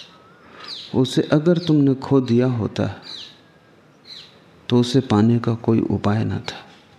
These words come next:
इस विराट अस्तित्व में खोए को खोज लेने का कोई उपाय नहीं। तुम खुद इतने छोटे हो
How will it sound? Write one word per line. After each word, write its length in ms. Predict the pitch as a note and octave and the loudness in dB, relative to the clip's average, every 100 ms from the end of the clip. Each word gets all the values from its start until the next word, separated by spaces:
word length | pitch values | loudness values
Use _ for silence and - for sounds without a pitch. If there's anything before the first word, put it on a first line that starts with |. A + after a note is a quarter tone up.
| _ _ _ _ _ _ _ _ _ - - - - - | _ _ _ _ _ _ _ _ _ -20 -18 -16 -6 0
इस 240 | C#3 - | 0 2
विराट 500 | B2 A#2+ C3+ D3+ D3 | 4 4 4 2 0
अस्तित्व 480 | B2 - D3 C3+ C3+ | -4 -2 -2 0 2
में 300 | B2+ B2 B2 - - _ - _ _ _ _ _ - - - - - | 2 0 -6 -16 -20 _ -20 _ _ _ _ _ -20 -20 -20 -20 -12
खोए 380 | - B2+ C3+ C#3 | 0 4 6 4
को 220 | C3+ B2 | 2 -2
खोज 420 | A2+ - A2+ G#2+ | -4 -2 0 0
लेने 340 | G2+ G#2 A2 G#2+ | 0 2 0 -2
का 200 | G#2 G2 | -4 -6
कोई 260 | - F#2+ | -2 0
उपाय 440 | G2 F2+ F2+ F2 G2 | 0 -2 -4 -6 -6
नहीं। 340 | F#2 E2+ G#2 F#2+ - - _ - - - - - - _ _ _ - - _ _ _ _ - - _ _ - | -8 -10 -14 -16 -20 -20 _ -20 -20 -20 -20 -20 -20 _ _ _ -20 -20 _ _ _ _ -20 -20 _ _ -2
तुम 400 | D#3+ F3 - - | 0 0 -2 -6
खुद 360 | - G#3 E3+ - | 0 0 0 -2
इतने 360 | C3 C#3 C3 | 0 2 2
छोटे 420 | B2+ - A2 G#2 C3 | 0 0 -2 0 -2
हो 400 | A#2+ B2+ - | 0 -4 -6